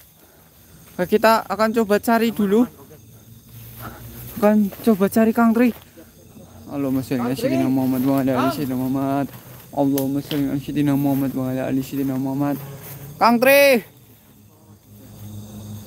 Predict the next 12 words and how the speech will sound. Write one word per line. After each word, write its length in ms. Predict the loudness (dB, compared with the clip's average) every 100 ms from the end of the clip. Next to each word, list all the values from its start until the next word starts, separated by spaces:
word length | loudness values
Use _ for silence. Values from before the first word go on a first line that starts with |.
| -16 -14 -12 -4
Allahumma 320 | -2 -2 -2
sholli 240 | -4 -4 -6
ala 80 |
sayyidina 320 | -8 -10 -8 -8
Muhammad 340 | -8 -8 -8 -8
wa 80 |
ala 120 | -10 -12
ali 80 | -16
sayyidina. 960 | -18 -18 -20 -18 -16 -16 -16 -16 -4
Astagfirullahaladzim. 1300 | 2 2 2 4 4 4 -2 2 0 0 -2 -2 -6 -8 -14 -20 -20 -20 -12
Uh, 160 | -10 -10 -14 -20 -20 -20 -20 -20 -20 -18 -18 -8
guys, 240 | -8 -8